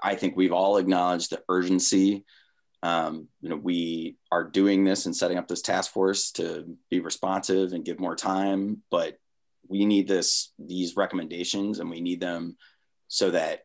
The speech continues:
there is time for people to respond, for legislators to get up to speed, and for us to take action next year. So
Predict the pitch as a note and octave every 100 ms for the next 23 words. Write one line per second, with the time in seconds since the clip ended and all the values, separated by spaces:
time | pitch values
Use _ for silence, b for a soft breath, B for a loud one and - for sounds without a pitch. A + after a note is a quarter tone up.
0 | - - F2+ F2 E2+ - F2 F2 - E2
1 | G2 E2 D#2+ D#2+ D#2+ E2+ - - A2 A2
2 | G#2+ G#2+ G2+ F#2+ E2 E2+ F2 - F#2 F#2
3 | F2 E2+ F2 E2 - - - F#2 F#2+ F2
4 | E2 D#2+ - E2+ E2 C#2 - - F#2 D#2
5 | D2+ D#2+ - G2 F#2+ - G2 F#2+ F#2+ E2+
6 | E2